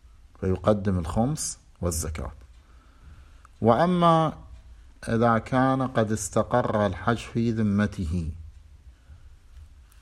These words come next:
فحينئذ يفصل سماحة السيد، بينما إذا كان الخمس في عين المال، تعلق بعين المال، عين المال هو متعلق للخمس،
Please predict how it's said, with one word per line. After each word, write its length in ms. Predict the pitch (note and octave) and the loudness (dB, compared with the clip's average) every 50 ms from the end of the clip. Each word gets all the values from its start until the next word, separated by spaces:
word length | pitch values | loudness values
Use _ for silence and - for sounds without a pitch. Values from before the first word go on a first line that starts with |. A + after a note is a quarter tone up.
| - - - | -20 -16 -8
فحينئذ 920 | - - - - D3 D3+ D#3 D#3 D3 C#3+ C#3 C3 B2+ C3 B2+ B2+ B2 - - - - - - - - - - - - - | -4 -4 -2 2 2 2 4 4 4 4 4 4 4 4 2 2 2 0 -4 -10 -18 -20 -20 -20 -20 -20 -20 -16 -6 -2
يفصل 680 | A2 A2 G#2 - - B2 B2 - - - F#2 D#2 D2 - - - - - - - - - - - - _ _ | -2 -2 0 2 0 0 0 0 -6 -4 -4 -4 -4 -6 -8 -16 -18 -18 -20 -20 -20 -20 -20 -20 -20 _ _
سماحة 360 | - - G2 F#2 F2+ F2 E2 | -10 -6 -4 -2 -2 -2 -4
السيد، 460 | E2 - - - - E2+ D#2 D#2 D2+ - - - - - - - - - - - - - - - - - - | -6 -6 -6 -6 -4 -4 -4 -4 -6 -6 -10 -16 -18 -18 -20 -20 -20 -20 -20 -20 -20 -20 -20 -20 -12 -2 4
بينما 500 | G#2 G#2 G#2+ A2+ A2 A2 A2 A2 A2 A2 | 4 6 6 6 4 4 4 4 4 4
إذا 200 | G#2+ A2 G#2+ G#2 | 4 4 4 2
كان 360 | G#2+ - B2 B2+ B2+ B2+ A#2+ | 2 2 2 4 4 4 2
الخمس 640 | A#2 G#2 F#2+ - - B2 A#2+ A#2+ G#2+ - - - | 2 0 -2 -4 0 2 2 2 2 0 -4 -10
في 260 | - - - G2 G2 F2+ | -10 -6 -2 -2 -2 0
عين 360 | F2 G#2+ A#2+ B2+ C3+ C3+ C3+ | 0 2 2 2 4 2 2
المال، 680 | C3+ C3+ C3 C3 C3 B2+ B2+ B2 B2 A#2+ A2+ A2 G#2+ - - - - - - - - - - - - - - - - - - - - - - - - - - - - - | 2 2 2 2 4 4 4 4 2 2 0 -2 -4 -8 -12 -20 -20 -20 -20 -20 -20 -20 -20 -20 -20 -20 -20 -20 -18 -18 -20 -20 -20 -20 -20 -20 -20 -20 -20 -20 -12 -6
تعلق 440 | - E2+ F2 G2+ G#2 G#2+ G#2 G#2 - | -4 0 2 2 4 2 0 0 -2
بعين 360 | F#2+ D#2+ F2 G2 G#2+ G#2+ A2+ | -2 0 2 2 4 4 4
المال، 460 | A2 A2 G#2+ G#2+ G#2 G#2 G#2 G2+ - - | 4 2 2 2 0 0 -2 -2 -4 -4
عين 200 | F#2+ F#2 F2+ F2+ | -2 -2 0 0
المال 360 | F2+ F2 F#2 G2 G#2 A2 A2+ | 0 0 2 2 2 2 2
هو 160 | A2+ A2+ A2+ A2+ | 0 0 0 0
متعلق 580 | A2 G#2+ - G#2 G2 A2 G#2+ G#2+ G#2 - - | 0 0 -2 0 2 2 2 2 0 -2 -2
للخمس، 760 | G#2+ G#2 F#2+ - - G#2+ G#2+ G#2 G2+ G2+ G2 G2 G2 - - | -4 -4 -4 -4 -2 0 0 0 0 0 -2 -4 -8 -12 -16